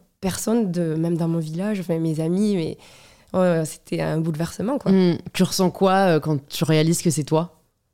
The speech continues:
Speaker 1: Moi, j'ai eu peur. J'ai vraiment eu peur. Euh... donc là, euh, si on remet dans le contexte, j'ai dix-huit ans, euh...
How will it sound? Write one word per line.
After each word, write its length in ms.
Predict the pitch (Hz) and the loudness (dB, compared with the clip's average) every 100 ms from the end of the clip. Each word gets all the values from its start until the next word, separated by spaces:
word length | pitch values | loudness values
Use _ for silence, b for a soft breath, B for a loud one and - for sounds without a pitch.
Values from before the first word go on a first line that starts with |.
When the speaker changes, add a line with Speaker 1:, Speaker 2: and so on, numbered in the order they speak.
| _ - | _ -6
Speaker 1:
Moi, 180 | 175 208 | 0 0
j'ai 80 | |
eu 80 | 185 | 0
peur. 380 | 175 185 - - _ _ _ _ _ - B B | -2 -6 -8 -12 _ _ _ _ _ -20 B B
J'ai 160 | 185 | 0
vraiment 240 | 185 214 220 | 2 2 4
eu 120 | 220 | 2
peur. 300 | - 226 214 - | 2 0 0 2
Euh... 1000 | 185 180 175 170 170 170 165 165 165 165 | 4 4 4 4 2 2 0 0 -2 -4
donc 160 | 180 170 | -4 -2
là, 220 | 175 190 | 0 0
euh, 220 | 196 175 - | 2 0 -2
si 180 | - | -2
on 80 | 185 | 0
remet 160 | 185 196 | 2 4
dans 100 | 196 | 4
le 60 | 180 | 2
contexte, 520 | 185 180 214 214 185 | 2 2 0 0 -2
j'ai 140 | 165 | -2
dix-huit 420 | 165 175 180 180 214 | 0 0 0 0 2
ans, 240 | 214 226 - | 4 2 2
euh... 240 | 165 160 | 2 2